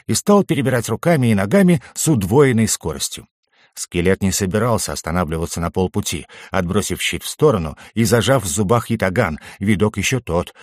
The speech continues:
Мертвец проворно карабкался следом за мной.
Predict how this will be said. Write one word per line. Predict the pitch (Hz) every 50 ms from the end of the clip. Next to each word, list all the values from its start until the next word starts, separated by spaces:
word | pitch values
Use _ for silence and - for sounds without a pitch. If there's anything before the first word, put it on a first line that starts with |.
| - - _ _ -
Мертвец | - 180 190 185 - - 190 190 180 - -
проворно | - 165 170 160 135 156 185 180 - 143 147 -
карабкался | - 147 143 127 151 147 - - - 131 120 - 127 113
следом | - - 113 120 107 110 107 90
за | 101 104
мной. | 98 98 92 80 69 65